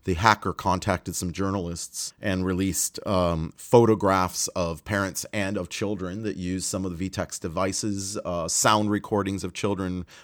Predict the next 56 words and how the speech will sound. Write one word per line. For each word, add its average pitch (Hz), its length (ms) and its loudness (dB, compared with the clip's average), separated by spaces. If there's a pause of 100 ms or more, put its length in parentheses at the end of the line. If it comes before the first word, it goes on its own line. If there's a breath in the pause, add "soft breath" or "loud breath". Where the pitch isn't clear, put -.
recording, 98 800 0
similar 117 360 2
to, 107 100 0
I 98 40 4
guess, 98 200 -2
what 104 100 -2
you 98 80 -4
call 104 280 -2
a 90 40 2
voice 98 400 -4
memo, 90 540 -8
uh, 92 300 -4
that, 92 200 -6
that 98 140 -6
they 95 100 -4
could 87 160 -6
leave 101 280 0
kind 92 180 -2
of 85 40 -4
messages 92 400 -4
for - 140 -8
their 87 140 -6
parents. 156 440 0
And, 107 180 -4 (220 loud breath)
and 123 180 -2
unsurprisingly, 98 1000 2
all 110 220 6
of 98 80 0
this 98 180 -2
information 92 580 -4
is, 85 140 -6
of 90 120 -8
course, 90 280 -2
in 87 80 -2
the 82 80 -6
cloud. 87 420 2
And 87 120 -4
this 110 160 -4
is 95 120 -6
where 92 140 -2
things 90 460 -6 (100)
start 117 300 2
to 95 120 -4
unravel 95 500 0
for 82 220 -6
me 82 160 -8
because, 87 560 -6
um, 85 480 -8
it's - 180 -8
this 143 140 2
time 156 180 0
of 117 100 0
year 110 240 4
where 95 180 0
we 95 140 -4
keep, 107 260 -8